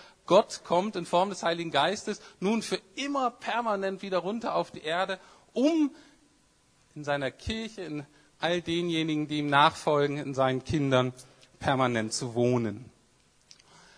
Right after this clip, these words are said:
Und für einige Jahre habe ich mir das so angeguckt und ganz ehrlich muss ich sagen, ich fand das total verwirrend. Und zwar in dem Sinne, ja, wo ist er denn jetzt?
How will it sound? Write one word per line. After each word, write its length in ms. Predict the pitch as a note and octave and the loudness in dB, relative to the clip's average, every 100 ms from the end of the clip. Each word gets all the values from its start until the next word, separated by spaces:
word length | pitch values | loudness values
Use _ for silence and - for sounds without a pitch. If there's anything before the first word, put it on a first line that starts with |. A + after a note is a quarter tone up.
| _ _ _ _ | _ _ _ _
Und 200 | E3+ E3+ | -2 0
für 180 | F#3 E3 | 4 6
einige 300 | G#3+ A#3 G3 | 6 4 6
Jahre 340 | D#3+ G3 G#3 | 10 10 10
habe 160 | G3+ F#3 | 8 6
ich 100 | G3+ | 2
mir 100 | F3 | 4
das 180 | E3+ | 4
so 80 | E3 | 4
angeguckt 640 | D3 G3+ G#3 - G#3 G#3 F3 | 4 4 2 6 6 6 2
und 120 | D#3 | 6
ganz 320 | D3+ G3 - | 6 6 0
ehrlich 340 | D3 D#3 E3+ E3 | 6 8 8 2
muss 160 | E3+ | 0
ich 140 | D#3 C#3 | 0 4
sagen, 400 | C#3 C#3+ D#3 D3+ | 8 10 8 6
ich 120 | C3+ | 0
fand 200 | D3 C#3 | 0 0
das 120 | D3 | -2
total 340 | - D3 B2+ A2+ | -4 -2 -2 -2
verwirrend. 680 | - B2 B2+ A#2+ E2 - - _ - - - - _ | -2 -2 0 2 0 -4 -14 _ -20 -20 -20 -20 _
Und 160 | C#3+ C3+ | -4 0
zwar 280 | - E3+ | 4 4
in 160 | D3 C3+ | 4 6
dem 320 | D3 F#3 G#3 | 8 8 4
Sinne, 340 | F3 F#3+ F#3 D#3+ | 0 2 2 0
ja, 160 | C#3+ C#3+ | -2 -2
wo 40 | |
ist 180 | F3 A#3 | -2 0
er 80 | D#3 | 2
denn 160 | A#2+ A2 | 2 0
jetzt? 400 | A2+ - - | -4 -8 -12